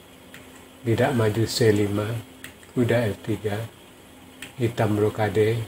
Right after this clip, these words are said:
putih rokade, hitam gajah G empat, putih bidak maju H tiga. Di sini putih melakukan langkah yang agak lemah.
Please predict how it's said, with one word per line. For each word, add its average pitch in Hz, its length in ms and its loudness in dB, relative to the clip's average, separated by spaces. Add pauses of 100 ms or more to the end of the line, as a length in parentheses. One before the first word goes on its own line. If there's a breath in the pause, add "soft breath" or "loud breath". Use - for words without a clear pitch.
(540)
putih 120 400 0
rokade, 104 560 0 (2000)
hitam 110 340 2
gajah 104 380 0
G 113 180 -4
empat, 104 380 -6 (3000)
putih 120 500 2 (140)
bidak 110 420 0
maju 104 540 0 (880)
H - 20 -2 (140)
tiga. 90 400 -4 (720)
Di 117 80 -4
sini 123 240 6
putih 113 380 2
melakukan 104 500 0
langkah 98 400 0
yang 95 460 0
agak 120 320 2
lemah. 92 340 -2